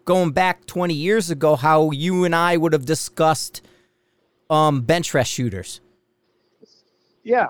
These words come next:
Speaker 1: It's an,
Speaker 2: yeah.
Speaker 1: it's
Speaker 2: But
Speaker 1: an engineering race. They can go as heavy as they want. You know, they're gonna do all these things, and they're trying to get as far away from the trigger as they can.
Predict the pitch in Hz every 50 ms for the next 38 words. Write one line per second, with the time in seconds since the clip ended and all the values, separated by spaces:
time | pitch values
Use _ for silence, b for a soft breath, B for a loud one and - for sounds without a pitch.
0 | - - 175 - - 170 180 180 - - 190 - 160 170 165 175 196 190 175 214
1 | 214 208 202 202 208 202 190 175 190 190 196 196 202 - - - 175 156 - 165
2 | 143 165 165 165 151 - - 160 165 170 165 190 190 175 156 196 196 180 170 180
3 | 180 180 180 180 180 180 - _ - 180 160 170 170 170 165 165 160 160 156 160
4 | 135 127 165 170 175 170 143 175 165 170 165 170 180 170 196 196 185 - - -
5 | - 190 185 185 185 165 - 175 165 160 151 - - - 180 185 202 208 170 196
6 | 180 156 196 190 180 165 - - - - - - 196 214 208 214 226 220 202 190
7 | 202 202 208 202 - 196 185 170 165 - - - 185 185 165 185 185 180 175 151
8 | 131 147 151 135 - - 143 127 101 92 104